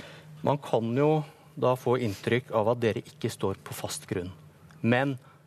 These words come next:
manøvrerer i asyl- og innvandringspolitikken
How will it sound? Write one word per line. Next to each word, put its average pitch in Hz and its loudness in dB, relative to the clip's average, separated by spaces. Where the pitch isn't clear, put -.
manøvrerer 117 2
i 110 0
asyl- 107 -2
og 107 2
innvandringspolitikken 98 0